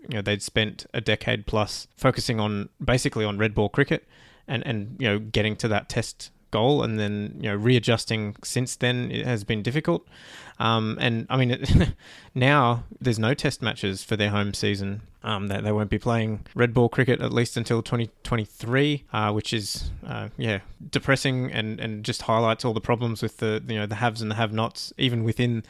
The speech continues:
the full member club of cricket. Um, that home summer that they've announced is quite interesting. They've got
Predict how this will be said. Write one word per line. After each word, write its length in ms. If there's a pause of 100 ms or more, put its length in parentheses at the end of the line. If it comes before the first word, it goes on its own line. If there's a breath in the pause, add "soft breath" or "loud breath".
(280 loud breath)
the 80
full 160
member 260
club 400 (140)
of 160
cricket. 400 (520 loud breath)
Um, 240
that 180
home 280
summer 680 (200)
that 120
they've 160
announced 400
is 260 (100)
quite 220
interesting. 440
They've 120
got 220